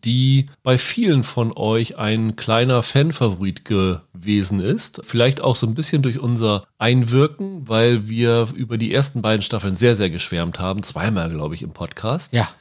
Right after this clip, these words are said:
Speaker 1: Das ist Mister In Between. Die geht jetzt mit der dritten Staffel zu Ende und da müssen wir natürlich noch einmal drüber reden. Das werden wir heute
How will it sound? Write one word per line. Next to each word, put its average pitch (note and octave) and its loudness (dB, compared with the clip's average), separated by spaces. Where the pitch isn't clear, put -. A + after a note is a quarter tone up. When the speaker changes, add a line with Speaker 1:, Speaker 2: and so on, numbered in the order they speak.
Speaker 1:
Das B2 2
ist F#3 2
Mister C3 2
In A2+ -2
Between. A2 -2
Die F3+ 6
geht G#3 0
jetzt D#3+ 0
mit D3+ 4
der C#3+ 6
dritten C3+ 0
Staffel B2+ 0
zu - -2
Ende E3 0
und B2+ -2
da A2 2
müssen G#2+ -2
wir F#2 -2
natürlich F2 -6
noch E2+ -10
einmal E2 -8
drüber D#2+ -2
reden. A2 0
Das C#3 2
werden E3 2
wir C3 2
heute C3+ 2